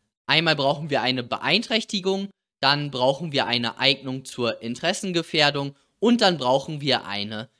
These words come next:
Interessenabwägung. Das sind die drei Prüfungsschritte,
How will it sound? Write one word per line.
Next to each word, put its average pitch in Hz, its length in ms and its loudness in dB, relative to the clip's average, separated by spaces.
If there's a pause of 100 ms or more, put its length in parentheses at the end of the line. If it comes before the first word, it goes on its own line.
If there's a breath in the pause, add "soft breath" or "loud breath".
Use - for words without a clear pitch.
Interessenabwägung. 104 1300 -4 (360)
Das 202 220 2
sind 208 160 -2
die 180 100 -4
drei 139 260 2
Prüfungsschritte, 185 1000 0